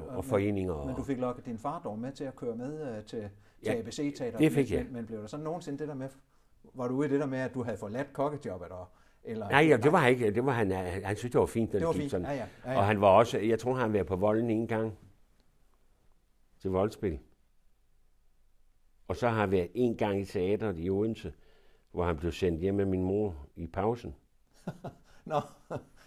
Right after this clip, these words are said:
Speaker 1: det lyder lidt
Speaker 2: Fordi,
Speaker 1: voldsomt.
Speaker 2: fordi, jamen, det var ikke, det var ikke noget for min far.
Speaker 1: Nej. Så det er ikke det,
Speaker 2: Og,
Speaker 1: du har
Speaker 2: og,
Speaker 1: fået
Speaker 2: og
Speaker 1: de
Speaker 2: det en-,
Speaker 1: store
Speaker 2: og det er en-,
Speaker 1: reviews og
Speaker 2: og han kunne
Speaker 1: fortæl-
Speaker 2: godt være morsom, min far. Han havde meget humoristisk sans.
Speaker 1: Ja.
Speaker 2: Og kunne også snakke og alt muligt.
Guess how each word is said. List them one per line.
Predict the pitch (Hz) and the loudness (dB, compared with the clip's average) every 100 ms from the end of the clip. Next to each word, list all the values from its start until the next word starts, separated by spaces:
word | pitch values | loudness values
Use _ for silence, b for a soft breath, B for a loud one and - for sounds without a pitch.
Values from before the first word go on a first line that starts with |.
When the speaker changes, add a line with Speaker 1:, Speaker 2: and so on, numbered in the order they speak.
| b | b
Speaker 1:
det | 135 | -4
lyder | |
lidt | 131 135 | -2 0
Speaker 2:
Fordi, | 107 | 0
Speaker 1:
voldsomt. | 123 147 127 | 0 -4 -4
Speaker 2:
fordi, | 98 101 | -4 0
jamen, | 110 113 | 2 2
det | 123 | 0
var | 123 | 0
ikke, | 139 143 131 98 | 0 2 2 2
det | 117 | 0
var | 127 | -2
ikke | 160 | -2
noget | 170 170 | -4 -4
for | 170 | -4
min | 135 | -4
far. | - 165 170 | -6 -10 -10
Speaker 1:
Nej. | 131 208 - - _ _ - _ - | -8 -8 -8 -20 _ _ -20 _ -20
Så | - 139 | -4 2
det | 131 | 2
er | |
ikke | 156 | 2
det, | 147 | 2
Speaker 2:
Og, | 147 | 6
Speaker 1:
du | |
har | 131 | 6
Speaker 2:
og, | 131 | 6
Speaker 1:
fået | 160 | 4
Speaker 2:
og | |
Speaker 1:
de | 139 | 4
Speaker 2:
det | 135 | 6
en-, | 151 | 6
Speaker 1:
store | 175 151 | 6 6
Speaker 2:
og | 117 113 | 6 8
det | 131 | 8
er | |
en-, | 143 | 8
Speaker 1:
reviews | 151 175 156 | 6 2 0
og | 113 107 104 | -2 -2 -2
Speaker 2:
og | - 101 | 2 4
han | 135 | 4
kunne | - | 6
Speaker 1:
fortæl- | 143 | 6
Speaker 2:
godt | 165 | 8
være | 185 | 8
morsom, | 143 165 165 | 8 2 0
min | 120 | -2
far. | 120 110 | 0 0
Han | 127 | 2
havde | 151 123 | 4 4
meget | 104 131 180 | 4 2 2
humoristisk | 139 104 117 - - | 2 2 -2 -8 -8
sans. | 95 | -8
Speaker 1:
Ja. | 95 - _ _ b b b | -8 -16 _ _ b b b
Speaker 2:
Og | - | -2
kunne | - 92 | 0 -2
også | 120 | -4
snakke | - 104 143 | -6 -6 -4
og | 147 | -4
alt | 127 | -2
muligt. | 131 127 | -4 -6